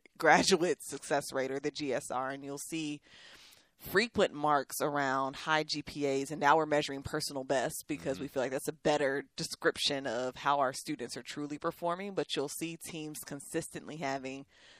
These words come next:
Speaker 1: thirty percent of their student athletes hitting personal best numbers, and personal best means that you have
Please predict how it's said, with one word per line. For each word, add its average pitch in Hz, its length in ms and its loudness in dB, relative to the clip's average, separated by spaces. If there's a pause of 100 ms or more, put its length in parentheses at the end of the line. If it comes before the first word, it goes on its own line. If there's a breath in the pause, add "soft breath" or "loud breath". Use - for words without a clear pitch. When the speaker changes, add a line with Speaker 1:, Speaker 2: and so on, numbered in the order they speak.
(180 soft breath)
Speaker 1:
thirty 180 240 8
percent 143 360 0
of 143 100 -8
their 135 160 0
student 131 320 -6
athletes 135 380 -6
hitting 135 480 -6 (460 soft breath)
personal 151 380 0
best 139 280 0
numbers, 135 360 -4
and 127 100 -10
personal 160 320 -2
best 143 300 0
means 135 360 -8
that 110 240 -6
you 147 80 -6
have 127 300 0